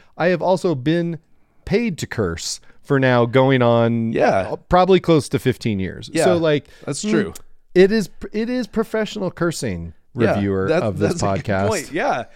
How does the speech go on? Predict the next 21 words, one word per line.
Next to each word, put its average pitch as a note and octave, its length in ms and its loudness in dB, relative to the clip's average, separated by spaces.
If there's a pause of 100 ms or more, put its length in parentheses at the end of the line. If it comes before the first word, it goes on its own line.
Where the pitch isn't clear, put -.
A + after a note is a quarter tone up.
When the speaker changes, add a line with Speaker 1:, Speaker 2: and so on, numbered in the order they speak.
(240)
Speaker 2:
Yeah. G#3 220 0
You D3 300 -2
are, F3+ 140 4
you D3+ 300 -2
are, D#3+ 380 4
if C#3+ 320 -4
you're D#3 100 -4
getting D3 260 -4
paid D#3+ 280 -2
to E3 80 -8
do G3+ 220 0
it, D3 220 0 (220)
you're D#3+ 220 2
a D3+ 40 2
pro. C3+ 540 0
So C3+ 480 -2 (400)
there D3 160 2
Speaker 1:
Yeah. A3+ 140 6
Speaker 2:
you C#3+ 40 -2
go. B2 300 0 (380)
Speaker 1:
Yeah. C3 80 -2